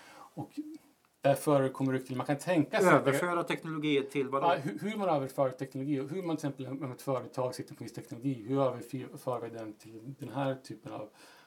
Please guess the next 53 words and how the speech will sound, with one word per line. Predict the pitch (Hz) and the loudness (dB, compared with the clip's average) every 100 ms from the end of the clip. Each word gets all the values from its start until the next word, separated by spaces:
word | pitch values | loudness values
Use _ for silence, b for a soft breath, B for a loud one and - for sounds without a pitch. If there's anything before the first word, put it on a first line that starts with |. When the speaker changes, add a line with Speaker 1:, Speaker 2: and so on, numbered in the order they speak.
| B | B
Speaker 1:
eh, | - 107 110 147 | -10 -8 -6 -8
idé, | 110 120 117 107 | -8 -10 -10 -10
innovation, | 110 107 107 - 120 110 98 | -10 -10 -12 -10 -10 -10 -10
till | 104 | -10
den | 110 | -10
här | - | -12
typen | - 104 | -18 -20
av, | - - - - - | -20 -20 -20 -20 -20
till | - | -12
den | 110 | -8
här | 117 | -8
typen | - - 147 | -10 -12 -10
av, | - 117 - b b b b - | -10 -10 -14 b b b b -14
eh, | 151 104 - | -8 -8 -8
uppfinning, | 147 - 156 156 - | -12 0 0 0 -6
om | |
man | - | -14
ska | - 147 | 0 6
Speaker 2:
Ja, | |
Speaker 1:
säga | 156 | 8
Speaker 2:
man | 147 151 | 10 8
Speaker 1:
så. | 147 | 8
Speaker 2:
hämtar | 160 - 160 | 6 6 6
in | 196 202 196 | 6 6 2
forskning | - 185 - 147 | 6 6 4 -2
från | 160 | 2
andra | 147 139 | 4 4
länder | 143 135 135 147 143 | 4 4 6 6 4
som | 147 139 | 2 0
är | 135 | 4
då | 131 | 4
billigare | 139 131 120 | 6 6 4
än | 120 | 2
själv | 147 131 | 2 4
göra | 143 131 120 | 4 4 4
den, | 127 | 4
och | 139 135 | 2 0
sen | 143 123 | 0 0
så | - 127 123 B B B - 139 135 - | 2 0 0 B B B -12 -8 -6 2
tänker | 139 127 | 2 4
man | 127 127 | 2 2
på | 139 | 4
hur | 131 131 | 6 6
man | 123 | 4
kan | 135 | 0
överföra | 131 117 - 120 113 113 | 0 0 0 -2 0 2
den | 110 | 2
och | 113 104 | 2 0
själv | 117 107 | 0 -2
utveckla | 113 - 104 131 | -2 -2 0 2
den, | 131 123 | 2 2
menar | 113 110 | 0 0
du? | 107 | 0